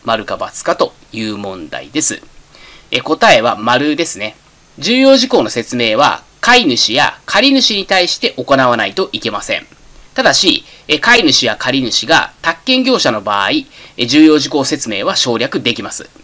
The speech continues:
え、これは本試験でも出題されそうな内容なので、絶対頭に入れておきましょう。で、問い三です。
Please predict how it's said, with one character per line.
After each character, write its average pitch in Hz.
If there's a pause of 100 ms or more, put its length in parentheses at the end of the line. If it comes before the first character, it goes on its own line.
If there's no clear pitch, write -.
(220)
え、 143
こ 156
れ 160
は 160
本 151
試 -
験 127
で 110
も 180
出 -
題 131
さ 127
れ 120
そ 113
う -
な 110
内 101
容 104
な 104
の 95
で、 185 (180)
絶 120
対 117
頭 107
に 113
入 110
れ 95
て 98
お 80
き -
ま -
し -
ょ -
う。 - (300)
で、 -
問 190
い 156
三 120
で 131
す。 -